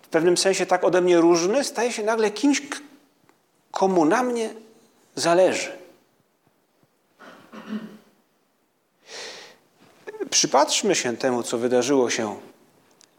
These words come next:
w sercu Nikodema, bo w jego sercu dokonuje się kopernikański przewrot.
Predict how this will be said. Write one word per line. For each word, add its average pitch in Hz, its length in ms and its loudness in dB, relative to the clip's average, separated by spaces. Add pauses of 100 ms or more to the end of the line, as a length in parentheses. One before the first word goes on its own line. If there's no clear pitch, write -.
(380)
w - 60 -4
sercu 143 300 0
Nikodema, 120 640 -4 (880)
bo 120 60 -4
w 120 40 0
jego 185 200 4
sercu 233 340 0
dokonuje 160 500 2
się 143 320 0 (360)
kopernikański 151 840 0
przewrot. - 600 -4